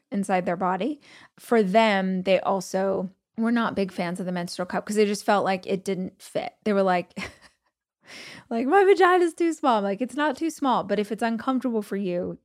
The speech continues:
then it's fine." But I found that my friends who have had children, it works best. And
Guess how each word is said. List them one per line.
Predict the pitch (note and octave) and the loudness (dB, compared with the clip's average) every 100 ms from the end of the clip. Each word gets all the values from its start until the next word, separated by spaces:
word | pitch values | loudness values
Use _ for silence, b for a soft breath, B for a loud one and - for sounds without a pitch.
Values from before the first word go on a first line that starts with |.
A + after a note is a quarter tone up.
| - | -4
then | G#3 F#3 F#3 F#3+ - | -2 0 -4 -6 -8
it's | A3 - | -10 -8
fine." | - G3+ - - _ B B B B B - | -6 -6 -6 -16 _ B B B B B 2
But | G#3 G3 F#3+ - - | 4 4 0 -2 0
I | G3 | 0
found | - - G#3+ G#3+ A3 | -2 -2 0 0 -2
that | G#3+ - | -4 -4
my | G3 | -6
friends | - G3 F#3+ | -4 -6 -6
who | G3+ F#3 | -8 -10
have | - G#3 G3 | -4 -2 -2
had | G3+ F#3 | -2 -6
children, | F3+ F#3 F#3 F#3 F#3 F#3 F3+ _ _ _ - | -6 -8 -6 -8 -10 -10 -12 _ _ _ -6
it | G#3 - | -4 -4
works | G3+ F#3 | -6 -8
best. | - D#3 - - - - | -8 -8 -10 -16 -14 -6
And | G3 F#3+ F#3 | -4 -4 -6